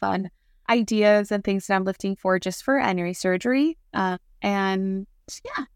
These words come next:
well, thank you so much for listening. I'm so excited. Look forward to the next episode because we are gonna be talking more about body love and how to love your body. And then at the end of this month, I am gonna share with you guys how I'm feeling post-surgery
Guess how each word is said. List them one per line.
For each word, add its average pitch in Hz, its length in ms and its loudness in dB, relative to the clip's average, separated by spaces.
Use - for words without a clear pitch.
well, 202 420 4
thank 214 220 -2
you 240 100 2
so - 120 -2
much 247 220 0
for 240 180 2
listening. 196 600 0
I'm 190 120 2
so 196 200 -2
excited. 202 500 2
Look 208 140 0
forward 233 260 2
to - 60 -10
the 240 80 0
next 202 240 2
episode 190 480 0
because 190 280 -4
we 190 140 -2
are 185 220 0
gonna 196 300 0
be 190 180 -2
talking 185 560 -2
more 185 260 2
about 185 400 0
body 190 320 2
love 185 480 0
and 208 100 0
how 180 140 -2
to 180 60 0
love 175 240 0
your 180 100 2
body. 180 500 -2
And 214 200 4
then 208 120 4
at 202 120 0
the 208 80 -2
end 202 80 4
of 202 60 -2
this 202 220 0
month, 196 280 0
I 190 60 2
am 190 180 0
gonna 190 180 -2
share 185 240 0
with 185 160 -2
you 190 80 -2
guys 185 300 0
how 180 180 -2
I'm 185 160 -4
feeling 196 300 -2
post-surgery 202 800 -2